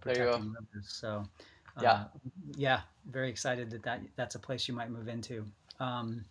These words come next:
Speaker 2: so, you know, pretty exciting that you're, you're, you're building out these tools. Um, you're working with corporations. I, I imagine we see a, a, a pretty, um, interesting list of companies such as, uh, World Surf League, Shopify,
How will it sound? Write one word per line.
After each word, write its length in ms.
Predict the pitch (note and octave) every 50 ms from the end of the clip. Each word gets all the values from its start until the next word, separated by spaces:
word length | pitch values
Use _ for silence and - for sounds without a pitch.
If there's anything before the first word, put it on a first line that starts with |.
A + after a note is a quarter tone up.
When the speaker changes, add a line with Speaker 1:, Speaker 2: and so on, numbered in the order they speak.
| _ - - - - - - - - - - _ _
Speaker 2:
so, 420 | - - F#3 F3 F3 E3+ E3+ F3+ - - - - -
you 100 | G3 F3
know, 220 | F3 E3+ D#3+ - - C3+ - - _ - G#3 G3
pretty 200 | - G#3 F#3 F#3+ F3
exciting 480 | D3+ - - E3+ D#3+ D#3 D#3 D#3 D3+
that 140 | C#3+ C#3+ C#3+
you're, 220 | C#3+ C#3+ C#3 C#3
you're, 240 | C3+ C#3 C3+ C3+ C3 -
you're 140 | C#3 C#3
building 320 | C3 C#3+ D3 D3 C#3+ C#3+ C#3
out 140 | C3 B2+ B2+
these 160 | C#3 B2 -
tools. 580 | - - D3 C3+ C3+ C3+ C3+ C3+ B2 G#2+ - - -
Um, 220 | B2+ A#2 A#2 B2+
you're 140 | C#3 C3 C3+
working 420 | B2 B2+ C#3 C#3 C#3 C#3+ C3+ C3
with 240 | B2+ B2 A2 - -
corporations. 840 | - - D3+ C#3 - C3+ B2+ B2 B2+ B2+ A#2+ - C#3+ C3+ B2+ B2 A#2
I, 160 | B2 B2 B2+ -
I 100 | C3+ B2+
imagine 400 | B2 B2 A#2+ B2 B2 A2 B2 B2
we 80 | A#2+ A2+
see 280 | - - C#3 C3 B2
a, 360 | B2 A#2+ A#2 A#2 B2+ B2+ B2+ -
a, 40 | -
a 20 | A#2
pretty, 380 | - - - C#3 B2 B2 A#2+ A#2 - - - C3+
um, 160 | A#2+ A#2 A#2 -
interesting 480 | C#3+ C#3+ - C3+ A#2+ - C3 B2 A#2 A#2+
list 260 | B2 A#2+ - - -
of 80 | A2 G2+ - - - - - _ _ _
companies 640 | - - D3 C#3 D3 C#3+ C#3 C3+ C3 C3 B2+ - -
such 320 | - - C3+ B2 - -
as, 320 | A#2+ A2+ G#2+ G#2 - - B2+
uh, 60 | A#2
World 300 | A2+ A#2 C#3 C#3 B2+ G2+
Surf 340 | - - D3 C#3+ C3+ - -
League, 400 | C#3+ C#3 C3+ C3 B2+ B2+ B2 A2+
Shopify, 540 | G#2+ - D#3 B2+ B2 - B2 - - C3+